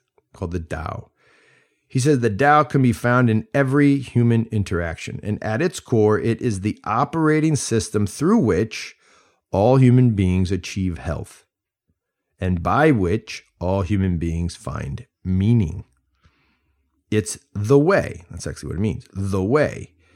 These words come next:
It is the way by which we know what is good and also what is toxic.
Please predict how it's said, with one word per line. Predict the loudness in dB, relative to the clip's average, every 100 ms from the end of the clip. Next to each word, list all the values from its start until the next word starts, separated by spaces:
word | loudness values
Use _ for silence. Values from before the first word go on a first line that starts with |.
| _ _ _ _ -4
It | 0
is | 0 -2 -6 2
the | 4
way | 4 4 2 0
by | 2 2
which | 4 2 2
we | 2
know | 2 2 0
what | -2 -2
is | 0 -2 -4 -14 _ _ 2
good | 2 2 -2 -4 0
and | 2 4 2 0 -8 _ _ _ _ _ _ _ _ _
also | 0 0 2 0
what | 0 0
is | -4
toxic. | -4 -6 -6 -12 -16 -20 _